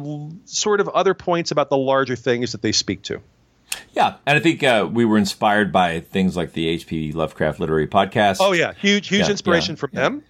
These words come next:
Speaker 2: The, the, the whole idea of doing an episode walkthrough of a, of a series,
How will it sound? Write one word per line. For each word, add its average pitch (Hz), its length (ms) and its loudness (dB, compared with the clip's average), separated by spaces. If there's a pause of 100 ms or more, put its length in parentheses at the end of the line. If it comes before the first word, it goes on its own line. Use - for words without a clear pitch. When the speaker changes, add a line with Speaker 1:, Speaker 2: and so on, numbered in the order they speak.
(180)
Speaker 2:
The, 143 240 2
the, 156 180 0
the 190 200 0
whole 220 220 2
idea 170 280 2
of 127 100 -2
doing 127 260 0
an 110 80 0
episode 110 580 0
walkthrough 110 680 -2
of 82 120 -8
a, 90 40 -6
of 80 240 -6
a 78 40 -12
series, 87 640 -2